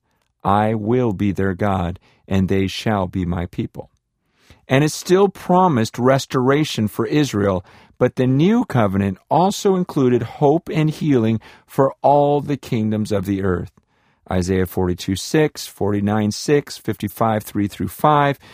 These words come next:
fifty-six four through eight, sixty-six eighteen through twenty-four. God's plan of redemption had always been to redeem all of his creation,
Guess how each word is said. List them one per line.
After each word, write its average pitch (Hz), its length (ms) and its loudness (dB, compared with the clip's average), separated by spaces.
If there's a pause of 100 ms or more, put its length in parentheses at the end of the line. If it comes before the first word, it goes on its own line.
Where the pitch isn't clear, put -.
(240)
fifty-six - 680 -2
four 107 280 0
through 95 260 -4
eight, 143 320 0
sixty-six - 720 -6
eighteen 110 400 -4
through 95 200 -4
twenty-four. 127 760 0 (920)
God's 151 560 2
plan 123 640 -2
of 107 240 -2
redemption 107 720 -2 (280)
had 110 200 0
always 135 540 2
been 120 300 0
to - 140 -6
redeem 107 460 0 (120)
all 147 540 2
of 101 160 -4
his 98 220 -4
creation, 90 640 -4